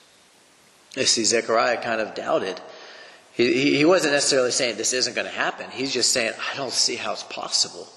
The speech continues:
I'm an old man." It's like, "Haven't you read the story of Abraham and Sarah?" It says, "The angel answer-,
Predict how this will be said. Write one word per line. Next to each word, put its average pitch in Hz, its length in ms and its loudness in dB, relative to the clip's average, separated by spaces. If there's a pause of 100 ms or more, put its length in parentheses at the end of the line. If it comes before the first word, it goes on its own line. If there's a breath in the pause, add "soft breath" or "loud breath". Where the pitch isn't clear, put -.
(800 loud breath)
I'm 175 180 4
an 151 80 2 (100)
old 139 340 6
man." 135 340 -2 (440 loud breath)
It's - 80 -8
like, - 100 0
"Haven't 104 320 0
you 98 80 -2
read 107 220 0
the 139 80 0
story 151 400 2
of 147 80 -2
Abraham 170 560 -2 (340)
and 110 100 -6
Sarah?" 165 520 2 (3500)
It - 60 -6
says, 113 200 4
"The 117 160 2
angel 120 220 0
answer-, 117 440 -4